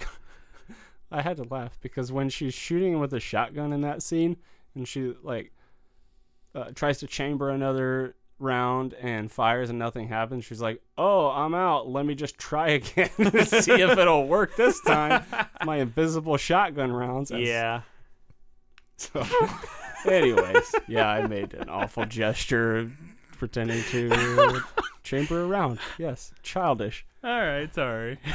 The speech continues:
Speaker 2: Goofy.
Speaker 3: <laughs>
Speaker 2: Everything's goofy.
Speaker 3: Uh.
Speaker 2: Um, so what was it? What was everybody? I mean, I guess, Aaron, you said your favorite scene was the one where he's shooting the smoke grenades.
Speaker 1: Yeah, just because of how it looked.
Speaker 2: Yeah. Brent, what was your favorite scene?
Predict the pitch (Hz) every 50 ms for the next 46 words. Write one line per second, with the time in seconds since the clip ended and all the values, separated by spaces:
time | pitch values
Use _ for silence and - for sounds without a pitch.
0 | - - 117 113 113 254 233 220 113 113 113 110 - - - - - 214 - -
1 | - - - - - - - - - - 160 151 147 135 123 117 110 113 110 -
2 | - 104 113 117 117 113 107 104 117 147 143 - - - 127 131 135 139 135 139
3 | - - - 156 156 151 139 151 175 196 185 226 208 196 202 - 160 165 175 180
4 | 180 165 170 165 175 170 165 160 147 139 139 143 143 139 123 120 127 147 147 135
5 | - - - - - - - 123 131 131 127 127 131 - - 120 123 120 120 120
6 | - - - 113 117 117 113 110 98 - - - 120 110 110 110 110 104 107 113
7 | 110 110 107 104 107 107 107 - - - 120 113 87 101 98 98 - - 113 107
8 | 107 104 - 107 110 113 110 110 139 170 190 185 165 160 160 160 143 160 160 -
9 | - 160 143 - 147 143 135 131 127 127 110 - 113 113 107 101 - - 101 101
10 | 104 110 - - - 110 110 107 107 110 - - 131 135 139 139 139 143 143 131
11 | 113 120 127 123 - 110 107 104 95 85 - - 110 104 101 104 104